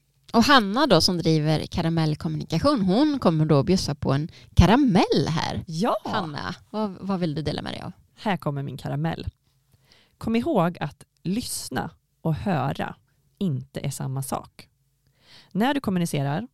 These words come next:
Speaker 2: sträva efter att inte bara höra vad den andra personen säger, utan verkligen lyssna på orden, på tonfallet och känslorna. För äkta lyssnande,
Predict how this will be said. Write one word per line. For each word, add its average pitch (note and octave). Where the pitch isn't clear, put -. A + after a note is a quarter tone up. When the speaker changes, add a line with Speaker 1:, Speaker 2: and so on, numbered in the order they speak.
Speaker 2:
sträva A#3+
efter F#3+
att -
inte F#3
bara F3
höra F#3
vad E3+
den D#3+
andra D3
personen -
säger, -
utan F3+
verkligen E3+
lyssna -
på -
orden, B3
på B2+
tonfallet G#3
och F#3+
känslorna. -
För -
äkta -
lyssnande, D#3+